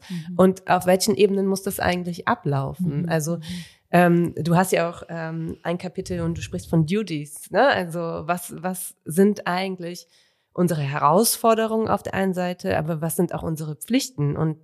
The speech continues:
Speaker 2: da bekommt das Ganze ja auch eine pädagogische Dimension. So, und wer macht was? Wer ist wofür verantwortlich? Und ich glaube, da sind wir in Schule noch sehr am Anfang.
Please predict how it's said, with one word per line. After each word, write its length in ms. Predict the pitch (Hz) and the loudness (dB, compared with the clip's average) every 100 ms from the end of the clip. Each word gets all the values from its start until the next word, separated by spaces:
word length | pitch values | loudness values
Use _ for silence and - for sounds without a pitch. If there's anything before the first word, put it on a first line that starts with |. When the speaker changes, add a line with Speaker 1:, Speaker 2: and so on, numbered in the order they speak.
| - | 0
Speaker 2:
da 460 | 160 175 175 165 | 2 2 0 -2
bekommt 400 | - 165 - 180 | -4 -6 -2 -2
das 100 | 170 | -2
Ganze 300 | 175 175 - | -2 -2 -2
ja 160 | 170 - | -2 0
auch 60 | 160 | 0
eine 160 | 160 | -2
pädagogische 1120 | 151 _ - 156 156 165 240 247 190 165 151 - _ | -6 _ -4 -2 0 0 0 0 -4 -8 -8 -18 _
Dimension. 840 | 147 160 151 147 147 143 139 139 139 _ - _ _ _ - | 0 2 2 0 -6 -8 -8 -8 -12 _ -20 _ _ _ -6
So, 260 | 151 151 147 | 0 2 4
und 180 | 160 156 | 4 4
wer 160 | 180 | 4
macht 240 | 180 170 165 | 2 -2 0
was? 300 | 196 214 160 | 0 0 -2
Wer 140 | 180 | -2
ist 100 | 180 | -2
wofür 240 | 180 - 185 | -4 -2 0
verantwortlich? 1040 | 156 - 208 233 156 147 - 143 151 - - - - _ - | 0 2 0 -2 -4 -4 -6 -8 -8 -10 -20 -20 -20 _ 4
Und 340 | 175 175 170 - | 6 4 0 -8
ich 160 | 165 | 0
glaube, 340 | 180 190 196 156 _ _ | 2 2 0 -6 _ _
da 280 | 190 202 226 | 4 4 4
sind 240 | 185 190 180 | 2 2 2
wir 60 | |
in 80 | 170 | 0
Schule 340 | 160 180 175 165 | -2 -6 -4 -2
noch 260 | 151 - _ _ _ _ - | -4 -8 _ _ _ _ -6
sehr 340 | 135 180 196 | 4 6 8
am 120 | 147 143 | 4 -4
Anfang. 720 | 135 147 - - 127 147 | -8 -12 -12 -12 -10 -10